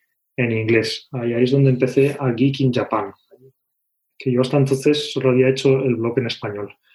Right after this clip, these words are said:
Entonces, Dani Chu me animó mucho a crear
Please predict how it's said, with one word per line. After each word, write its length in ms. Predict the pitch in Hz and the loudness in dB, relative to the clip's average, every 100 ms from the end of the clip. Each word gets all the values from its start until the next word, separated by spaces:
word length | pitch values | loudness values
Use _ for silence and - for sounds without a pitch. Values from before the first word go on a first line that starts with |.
| - - _ _ _ _ - - _ - | -20 -20 _ _ _ _ -20 -20 _ -8
Entonces, 600 | 139 143 143 143 - - | 0 2 2 0 -2 -12
Dani 380 | - 135 135 151 | -4 0 0 0
Chu 220 | - 190 | 0 0
me 120 | 165 147 | 2 4
animó 320 | 135 135 151 | 4 4 4
mucho 500 | 160 165 170 170 156 | 2 0 -2 -2 -4
a 120 | 139 | -2
crear 520 | 123 123 131 135 - | 2 2 2 0 -8